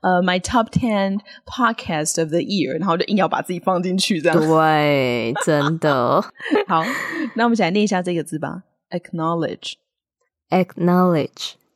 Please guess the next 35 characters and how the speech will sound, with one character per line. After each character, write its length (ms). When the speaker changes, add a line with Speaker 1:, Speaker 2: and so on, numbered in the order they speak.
Speaker 1:
Acknowledge。 760
Speaker 2:
Acknowledge。 1000
Speaker 1:
好， 240
OK， 300
所 160
以 100
下 220
一 40
句 160
呢， 80
我 40
们 80
来 60
看 160
一 40
下。 200
No 180
matter 300
how 220
many 280
of 180
those 260
steps 400
you 60
get 200
through, 460
and 180
it 80
might 180
take 300
a 40
few 340
attempts 600
to 80
get 280